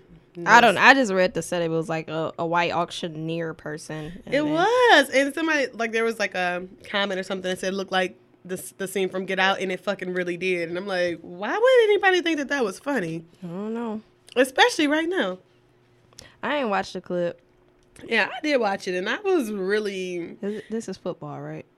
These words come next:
Speaker 1: Okay.
Speaker 2: Mm-hmm.
Speaker 1: And
Speaker 2: But
Speaker 1: that's
Speaker 2: I
Speaker 1: a, somebody said it's similar to the N B A draft.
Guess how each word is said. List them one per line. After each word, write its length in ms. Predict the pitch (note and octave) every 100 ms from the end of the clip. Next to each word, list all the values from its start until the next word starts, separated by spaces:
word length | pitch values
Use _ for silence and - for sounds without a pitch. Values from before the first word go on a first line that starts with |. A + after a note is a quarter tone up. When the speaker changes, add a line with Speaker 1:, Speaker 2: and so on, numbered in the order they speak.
| _ _ _ _ _ -
Speaker 1:
Okay. 320 | C#3+ - E3 -
Speaker 2:
Mm-hmm. 60 | A3+ A#3 G3+
Speaker 1:
And 80 | A3 _ _ _ _ _ _ _ -
Speaker 2:
But 80 | F#3
Speaker 1:
that's 140 | C4
Speaker 2:
I 140 | C#4+ D4+
Speaker 1:
a, 60 | -
somebody 360 | - A#3 A3+ G#3
said 200 | F#3 F3
it's 120 | F#3+
similar 300 | F#3 F3+ E3+
to 120 | -
the 80 | E3+
N 140 | F3
B 140 | E3+ E3+
A 100 | F3
draft. 460 | E3 D#3 D#3+ G3